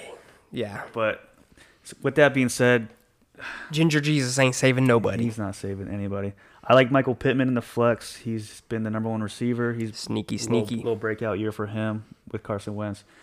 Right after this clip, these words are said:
Speaker 2: Jonathan Taylor is someone that, you know,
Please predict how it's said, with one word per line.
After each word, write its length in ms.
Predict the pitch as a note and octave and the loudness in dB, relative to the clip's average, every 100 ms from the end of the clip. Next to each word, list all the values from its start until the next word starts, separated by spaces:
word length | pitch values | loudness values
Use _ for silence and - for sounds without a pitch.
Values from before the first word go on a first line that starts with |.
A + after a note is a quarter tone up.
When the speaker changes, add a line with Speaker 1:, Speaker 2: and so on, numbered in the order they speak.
| - _ _ _ | -20 _ _ _
Speaker 2:
Jonathan 320 | B2 C3+ C#3 | 2 4 2
Taylor 300 | B2+ B2+ B2 | 4 6 6
is 80 | A#2 | 4
someone 460 | B2 A#2+ A#2+ A#2+ A#2 | 0 0 0 0 0
that, 300 | A2 G#2+ - _ C#3+ | -2 -2 -6 _ -4
you 100 | C#3 | -2
know, 240 | A2+ | -2